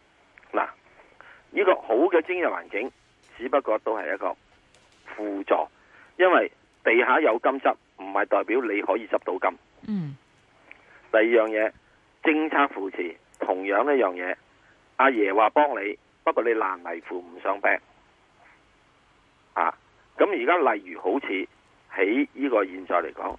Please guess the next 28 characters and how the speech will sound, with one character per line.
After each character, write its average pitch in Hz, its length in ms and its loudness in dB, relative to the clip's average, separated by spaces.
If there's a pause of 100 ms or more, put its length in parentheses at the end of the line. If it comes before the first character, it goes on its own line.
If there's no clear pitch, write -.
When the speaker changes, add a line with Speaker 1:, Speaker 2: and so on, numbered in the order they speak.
Speaker 1:
都 160 60 0
有 107 200 4
成 85 180 -6
好 - 160 -8 (120)
多 139 120 4
間 127 220 0
企 - 60 -14
業 85 200 -8 (100)
係 80 140 -8 (100)
需 120 340 0
要 85 60 -4 (340)
係 - 140 -2 (120)
執 120 80 2
笠 104 80 -6 (120)
嘅。 82 120 -6 (500)
Speaker 2:
嗯。 208 240 -6
Speaker 1:
因 143 100 4
為 120 100 2
阿 104 80 4
爺 85 360 -6
要 101 120 -2
做 85 180 -4
整 90 240 -4
頓， 90 160 4 (920)
要 107 120 -2
做 95 140 2
淘 76 200 -2
汰， 90 260 0